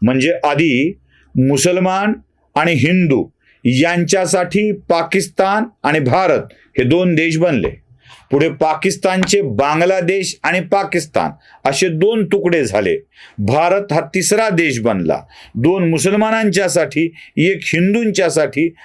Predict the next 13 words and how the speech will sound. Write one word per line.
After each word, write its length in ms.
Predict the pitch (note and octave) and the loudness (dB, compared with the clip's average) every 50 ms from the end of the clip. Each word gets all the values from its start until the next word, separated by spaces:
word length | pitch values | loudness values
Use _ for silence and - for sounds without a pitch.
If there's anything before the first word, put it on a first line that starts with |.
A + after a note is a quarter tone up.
| - - | -6 -4
असे 220 | - C#3+ - G3 | -2 0 0 0
तीन 460 | G3 - - - A#3 A#3+ A#3+ A3+ G3+ | -2 -4 -4 -2 0 0 2 2 2
देश 320 | E3 E3 E3 D3+ C3 A2 F#2+ | 2 2 0 0 -2 -2 -2
झाले. 340 | G2+ G2 F2+ D#2 - - - _ _ _ _ - - - - - - | -2 0 0 -2 -4 -6 -10 _ _ _ _ -20 -20 -20 -10 -4 -2
आता 240 | D3+ A3+ A3+ F#3+ F#3 | -2 -2 0 0 0
या 280 | F#3 F3+ F#3+ G3 G#3 | 0 0 0 0 0
महोदयांना 800 | G#3+ G#3+ A3 G#3 G3 G3+ F3+ F#3+ F#3 E3+ E3 D3+ D3 C#3+ D3 E3+ F3+ - - - _ - | 0 0 2 2 2 2 2 0 0 0 0 0 0 0 0 -2 -4 -6 -14 -20 _ -4
सनातनी 600 | - - F3+ F#3+ G3+ G#3 G3+ E3 F#3+ A3 A3+ A#3+ | -2 0 0 2 0 -2 -2 -2 0 0 0 2
हिंदूंनी 840 | A3+ F#3 F#3+ G3 G3 F#3+ F3+ F3 E3 D3+ C#3+ C#3 C#3+ E3 F3+ - - - - - _ - C3 | 2 2 2 2 2 2 2 2 2 0 0 0 0 -2 -4 -8 -12 -20 -20 -20 _ -2 0
मुसलमानांना 840 | C#3 D3 D3 G3 G3 G3+ G3+ G#3 G#3 G3+ G#3 G#3+ G#3+ G#3+ A3+ A#3+ A#3+ | 0 2 2 2 2 2 2 0 0 0 0 0 0 0 0 0 2
नीट 280 | A3+ A3 A3+ A3+ - G#3+ | 0 0 0 0 0 0
वागवलं 600 | G3+ G3+ G3 F#3+ F3 F#3 F#3 E3+ E3 E3 D#3 D3+ | 0 0 0 0 0 0 2 2 0 0 0 0
नाही, 340 | D#3 D3 C3 C3 C#3+ D#3 | 0 0 0 -2 -2 -4